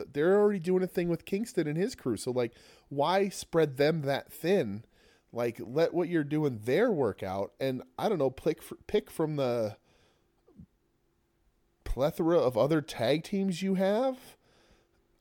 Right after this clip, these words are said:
uh, out there to come out and save Mox. You know, like, uh, you can ha-, uh, there's, uh, the Acclaimed or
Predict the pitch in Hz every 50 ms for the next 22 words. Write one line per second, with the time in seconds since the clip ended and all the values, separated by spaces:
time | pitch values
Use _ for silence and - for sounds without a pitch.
0 | _ _ - 127 131 127 127 123 123 - - - - - - 147 165 185 - 202
1 | 202 208 214 208 - - 196 202 214 214 226 - - 185 202 196 - - - 170
2 | 180 202 214 180 156 147 135 135 151 202 262 269 - - - - - - - _
3 | _ _ 139 139 131 135 147 165 156 151 147 127 123 123 - - - _ _ -
4 | _ 78 - - - - - _ _ _ _ _ _ _ _ 466 466 - _ _
5 | _ _ - 151 151 147 160 156 156 160 151 90 - - 62 - 69 - - -
6 | 73 67 - - _ - 170 165 151 - - - - _ _ _ _ _ - 123
7 | 139 139 143 143 139 135 - - 180 180 190 185 170 160 143 127 117 113 - -
8 | - 131 135 131 127 127 123 120 120